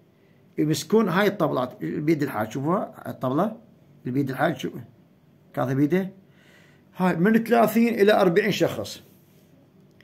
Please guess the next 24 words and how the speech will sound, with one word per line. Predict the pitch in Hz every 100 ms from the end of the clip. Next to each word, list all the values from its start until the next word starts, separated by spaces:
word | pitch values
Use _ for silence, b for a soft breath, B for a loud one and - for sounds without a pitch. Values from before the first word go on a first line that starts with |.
| b b b _
فكانوا | - 143 139 131 135 131 123 123 - - - - 190 208
شلون | 170 226 226
يزفون | 185 160 160 175 165
العريس؟ | 151 151 143 135 135
شلون | 143 202 165
هسه | 156 160
احنا | 143 160
عندنا | 127 135 147 143 135 - B B -
بمكاتبنا | - 139 143 156 143 135 139
مثل، | 147 139 139 127 131
آه، | 135 131 117 95 69 65 - -
بالزفة | 135 131 160 156 147 135 127 B B 135
نطلع | 135 151 151
مجموعة | 127 127 147 143
السمر | 139 - 156 143 135 117 - b b _ -
يسوي | 139 156 143
النزلة | 123 139 135 147
ما | 143 139
نزلة، | 143 127 143
يعني | 135 127 135
من | 139 151 139
راس | 135 127
الشارع | - 147 139 139 117
يمشون. | 135 123 127 117 113